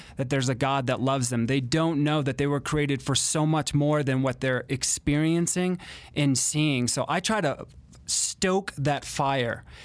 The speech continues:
And sometimes that fire gets low, but one of the ways that you stoke that is through intimacy with God, through time in the Word. Um, it's a relationship.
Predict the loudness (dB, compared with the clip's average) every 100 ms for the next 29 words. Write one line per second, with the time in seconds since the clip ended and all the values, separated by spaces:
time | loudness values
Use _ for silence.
0 | -6 -2 0 0 0 0 0 0 0 2
1 | 2 2 -2 0 0 2 0 0 0 0
2 | 0 2 2 0 0 0 -2 -2 -2 0
3 | -2 0 -2 -2 0 0 -2 -2 -2 0
4 | 0 0 0 0 0 0 2 0 -2 -4
5 | -4 -6 -4 0 2 2 2 0 2 0
6 | 2 0 -2 -6 -16 -14 -6 -4 -2 -2
7 | 0 2 2 2 2 2 0 0 -4 -6